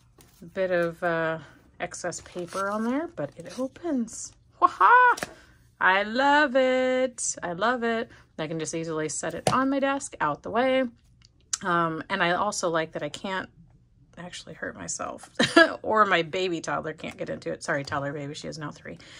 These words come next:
Um, so I do like that. I mean, now she might try to stick something in there, but of course I would rather something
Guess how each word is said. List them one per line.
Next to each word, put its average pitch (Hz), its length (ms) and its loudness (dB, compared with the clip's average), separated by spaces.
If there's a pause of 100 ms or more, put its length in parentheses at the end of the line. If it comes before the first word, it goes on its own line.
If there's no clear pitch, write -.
(360)
Um, 156 600 -4
so 170 240 -2
I 175 120 -2
do 190 200 -6
like 180 340 -4
that. 254 420 2
I 180 60 -4
mean, 165 200 -2
now 165 380 2
she - 240 -8
might 170 260 -2
try 160 300 0
to 185 80 -8
stick - 260 -8
something 208 420 -4
in 202 140 -6
there, 214 240 0
but 156 160 -2
of 151 80 -10
course 151 280 -6
I 151 80 -4
would 151 140 -6
rather 147 300 -4
something 151 540 -8